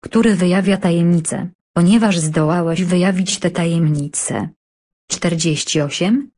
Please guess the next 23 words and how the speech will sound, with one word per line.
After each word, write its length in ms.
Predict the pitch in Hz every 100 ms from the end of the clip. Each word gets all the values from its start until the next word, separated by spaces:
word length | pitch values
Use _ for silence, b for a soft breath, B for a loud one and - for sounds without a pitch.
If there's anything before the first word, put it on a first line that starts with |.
| _
potem 360 | - 175 185 170
wywyższył 560 | 165 170 214 - 175
król 300 | 170 180 180
Daniela, 540 | 165 165 151 143 - 180 - _
dał 200 | 180 170
mu 120 | 160
wiele 340 | 156 170 196 180
bogatych 500 | 165 165 202 180 160
darów 380 | 170 185 180 -
i 100 | 175
uczynił 420 | 170 196 190 160
go 160 | 165
rządcą 520 | 160 180 202 - 190 180
nad 220 | 165 165
całą 400 | - 208 214 202
prowincją 720 | 190 175 202 214 - 185 175
babilońską 880 | 165 160 165 160 160 - 202 202 196
i 80 | 185
zwierzchnikiem 880 | 190 175 170 - - 190 208 202 185
nad 200 | 165 165
wszystkimi 640 | - 170 - - 220 202
mędrcami 720 | 170 160 160 160 185 185 175
Babilonu. 720 | 156 156 165 156 151 143 139